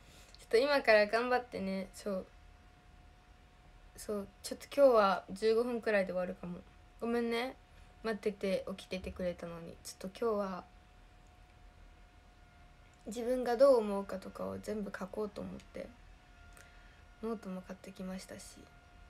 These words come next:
萌えなもバッチリあるので、ちょっと追い込みます、自分のことを。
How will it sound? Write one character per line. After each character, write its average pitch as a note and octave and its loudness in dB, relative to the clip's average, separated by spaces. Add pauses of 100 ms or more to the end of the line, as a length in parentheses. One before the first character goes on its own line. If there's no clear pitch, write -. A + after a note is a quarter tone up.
(140)
萌 G3+ -6
え G#3 -4
な G#3 -4
も G3+ -6
バ G3 -4
ッ G3+ -10
チ G3+ -8
リ F#3 -6
あ F3 -4
る F3+ -10
の F#3 -12
で、 - -14 (840)
ち - -18 (140)
ょ - -12
っ - -14 (280)
と G#3 -8
追 A3 -4
い G#3 -4
込 G3 -8
み G3 -2
ま F#3+ -4
す、 - -12
自 - -14
分 F3+ -8
の F3+ -10
こ - -14
と - -16
を。 - -16